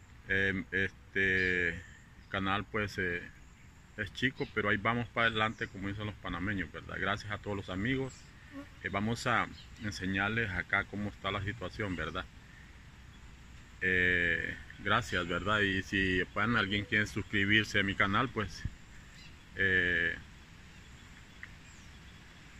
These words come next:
eh, encontrarme allí como Alexi el Catracho. Alexi el Catracho, ¿va?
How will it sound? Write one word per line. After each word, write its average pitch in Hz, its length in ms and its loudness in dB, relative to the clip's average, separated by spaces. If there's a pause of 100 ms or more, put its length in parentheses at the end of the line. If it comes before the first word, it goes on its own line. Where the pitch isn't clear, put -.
(420)
eh, 95 400 6
encontrarme 107 640 4
allí 110 160 6
como 107 320 2
Alexi 113 440 4
el 98 140 4
Catracho. 123 540 4 (220)
Alexi 101 480 4
el 98 100 2
Catracho, 113 500 -2
¿va? 90 140 -4